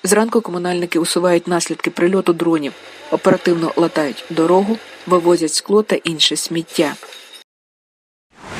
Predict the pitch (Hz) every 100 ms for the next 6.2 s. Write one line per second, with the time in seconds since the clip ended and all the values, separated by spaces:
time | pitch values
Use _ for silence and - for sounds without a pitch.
0 | - - - - - _ _ _ _ _
1 | _ _ _ _ _ _ _ _ - -
2 | - - - - - - _ _ _ _
3 | 262 - 320 302 262 220 220 233 202 175
4 | 240 214 196 175 190 - 233 214 190 -
5 | 196 185 - 202 180 185 - 226 190 -
6 | 165